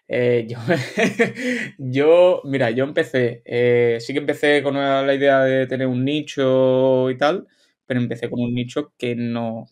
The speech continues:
que no había por dónde cogerlo. Yo empecé con el de la inmobiliaria porque pensaba que por ahí era el camino.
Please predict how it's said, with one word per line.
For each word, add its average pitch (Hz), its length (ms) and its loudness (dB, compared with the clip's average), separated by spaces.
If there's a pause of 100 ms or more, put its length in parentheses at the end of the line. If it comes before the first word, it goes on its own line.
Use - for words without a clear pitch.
(100)
que - 160 -20
no - 380 -14
había 120 180 -4
por 123 140 -4
dónde 120 180 -4
cogerlo. 127 280 -8
Yo 120 80 -4
empecé 135 240 -4
con 135 120 -2
el 135 100 -2
de 131 80 -2
la 131 80 0
inmobiliaria 135 500 0
porque 127 200 -2
pensaba 123 340 -6
que 123 80 -10
por 120 160 -6
ahí 123 160 0
era 117 280 -4
el 120 140 -8
camino. 131 360 -6